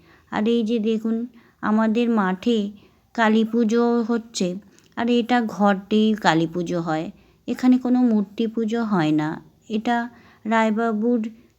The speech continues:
জেঠু পুজো করাতেন, তারপরে রায়বাবুর বাবা করাতেন, এখন রায়বাবু পুজোটা করান। এটা শ্যামা কালী পুজোর দিনকেই পুজো হয়,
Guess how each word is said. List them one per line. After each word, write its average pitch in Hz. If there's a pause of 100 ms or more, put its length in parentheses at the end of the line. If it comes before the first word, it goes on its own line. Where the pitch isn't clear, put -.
জেঠু 226
পুজো 240
করাতেন, 233
তারপরে 208
রায়বাবুর 214
বাবা 185
করাতেন, 220 (240)
এখন 208
রায়বাবু 175 (460)
পুজোটা 165
করান। 160 (220)
এটা 226
শ্যামা 202
কালী 220
পুজোর 208
দিনকেই 233
পুজো 240
হয়, 208